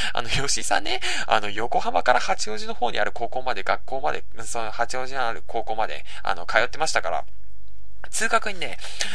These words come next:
あの、片道ね、あの、一時間半くらいかかるんですよね。あの、つまり吉井さんはね、朝起きて、一時間半かけて学校行って、午前中一人で作業して、で、一人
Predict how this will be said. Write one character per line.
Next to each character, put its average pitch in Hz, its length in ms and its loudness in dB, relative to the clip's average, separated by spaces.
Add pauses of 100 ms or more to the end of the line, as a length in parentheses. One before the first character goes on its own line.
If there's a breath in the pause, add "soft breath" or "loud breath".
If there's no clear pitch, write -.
(100)
あ 110 100 6
の、 101 380 0
片 - 220 0
道 208 60 -2 (120)
ね、 107 180 -2
あ - 120 2
の、 85 180 -2
一 - 300 0
時 226 80 -2
間 220 160 0
半 226 240 -2
く 226 80 -2
ら 175 80 4
い - 20 2
か - 120 0
か - 100 0
る - 60 -2
ん - 20 -2
で - 40 -2
す - 140 0
よ 123 60 -2
ね。 214 160 -2 (280 loud breath)
あ 147 160 2
の、 120 420 -2
つ - 100 -2
ま 196 100 4
り 98 80 0
吉 117 200 0
井 - 20 0
さ 135 140 0
ん - 20 2
は 127 80 0
ね、 135 140 -2
朝 143 340 4
起 - 100 0
き - 20 0
て、 - 220 0 (140)
一 120 280 2
時 170 120 0
間 165 180 2
半 196 220 0
か 127 100 4
け - 100 0
て - 80 -2
学 95 200 0 (100)
校 151 220 0
行 151 80 -2
っ - 20 0
て、 135 320 0 (240 loud breath)
午 127 160 0
前 107 140 0
中 107 180 0
一 101 40 0
人 190 180 0
で 123 160 0
作 185 160 0
業 190 160 0
し - 100 0
て、 73 220 0 (260 loud breath)
で、 107 240 2
一 101 120 0
人 151 120 0